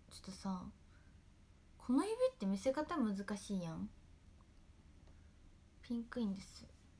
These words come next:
まだ。サーモンだけに持ってるうちは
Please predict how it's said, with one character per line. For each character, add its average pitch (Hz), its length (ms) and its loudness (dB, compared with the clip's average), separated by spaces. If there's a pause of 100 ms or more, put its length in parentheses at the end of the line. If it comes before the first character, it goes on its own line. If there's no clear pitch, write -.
(260)
ま 190 100 -4
だ。 147 100 -8 (4000)
サ 330 120 10
ー 359 200 12
モ 320 60 10
ン 277 40 6
だ 247 100 8
け 233 240 0 (260)
に 226 240 4 (240)
持 240 160 4
っ 269 60 0
て 247 200 4
る 196 180 2
う 190 60 -2 (100)
ち - 140 -14
は 196 100 -6